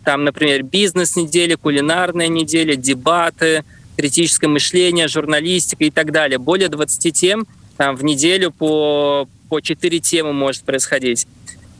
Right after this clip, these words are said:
Э, туда тоже очень просто записаться. Это если вы подросток, вы можете написать нам или в Instagram, или в Telegram, или на почту.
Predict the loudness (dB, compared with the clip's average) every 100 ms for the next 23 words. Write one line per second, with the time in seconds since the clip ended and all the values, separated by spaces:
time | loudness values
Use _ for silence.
0 | -6 0 0 2 0 0 0 0 0 0
1 | 0 0 0 0 0 0 0 0 0 0
2 | 0 0 0 0 -2 0 0 -2 -2 0
3 | 0 -2 -6 -6 -2 0 2 2 0 0
4 | -2 -2 -4 -2 0 0 0 0 0 0
5 | 0 2 2 2 2 0 0 -2 -2 0
6 | -2 -2 0 2 2 0 0 0 0 -2
7 | -2 0 2 2 0 0 0 -2 -2 0
8 | 2 2 2 0 -2 0 0 0 0 -2
9 | -2